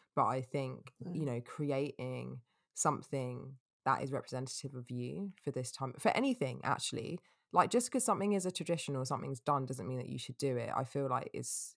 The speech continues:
Speaker 1: you know, so important for us to find, uh, things that make sense for you. If something is missing, you know, then create that and put that in for you and your family and your people, because, um, there are special energies around, you know, this is,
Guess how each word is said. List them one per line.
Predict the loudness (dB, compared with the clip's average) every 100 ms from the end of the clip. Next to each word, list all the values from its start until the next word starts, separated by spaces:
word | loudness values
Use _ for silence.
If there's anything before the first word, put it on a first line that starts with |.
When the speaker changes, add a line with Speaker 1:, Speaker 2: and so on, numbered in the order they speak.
| -8
Speaker 1:
you | -4
know, | -2 -2
so | 0
important | 0 2 0 0 -4
for | 0
us | 0 -2
to | -6
find, | -4 -2 -2 -2 -6 -12 _ _ _ _
uh, | -12
things | -4 -2 0 -2
that | -4
make | -2 -4 -4
sense | -6 -8 -8
for | -6 -4
you. | -4 -6 -8 -14 -20 -20 _
If | 0 2
something | 0 2 0
is | 0
missing, | 0 0 0 0 -2 -4 -8 -16 _ _ _ _ _ _ _
you | 0 2
know, | 4 2 2 2
then | 2 2
create | 2 2 4 2 0
that | -2 0
and | 6
put | 6 6
that | 0 0
in | -2
for | 0 -2
you | 0 0
and | 0
your | -2
family | 0 0 0 -2
and | -4
your | -4
people, | -4 -4 -6 -6 -6 -6
because, | -4 -2 -2 -4 -12 -20 -20 _ -2
um, | 0 2 -2 -6 -14 _ _ _ _ 6
there | 10
are | 10 8
special | 4 4 4
energies | 4 2 2 0
around, | 0 -2 -2
you | -2
know, | -2 -4
this | -4 -4
is, | -6 -10